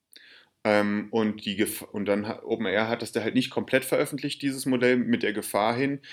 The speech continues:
dass da, also es war auch zu der Zeit, ne, wo noch mehr als jetzt, äh, über das Thema Fake News auch durch die Presse gegangen ist, ne, ähm,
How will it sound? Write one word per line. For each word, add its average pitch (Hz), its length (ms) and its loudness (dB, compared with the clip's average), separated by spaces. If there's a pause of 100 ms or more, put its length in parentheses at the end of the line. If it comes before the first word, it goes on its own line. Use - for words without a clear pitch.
(180)
dass 104 240 -2
da, 113 480 0 (380)
also - 180 -10
es 87 60 -12
war 92 120 -2
auch 98 100 -6
zu - 140 -12
der 92 120 -2
Zeit, 104 220 -2
ne, 104 200 -4
wo 90 300 -4 (100)
noch 123 340 6
mehr 117 280 4
als 104 200 0
jetzt, - 400 2
äh, 101 180 2
über 101 320 0
das 98 180 -2
Thema 101 240 2
Fake 135 340 4
News 143 280 2
auch 123 260 2
durch 120 200 -2
die - 100 0
Presse 127 360 -2
gegangen 127 400 -2
ist, 135 220 -6
ne, 113 200 -4 (600)
ähm, 104 340 2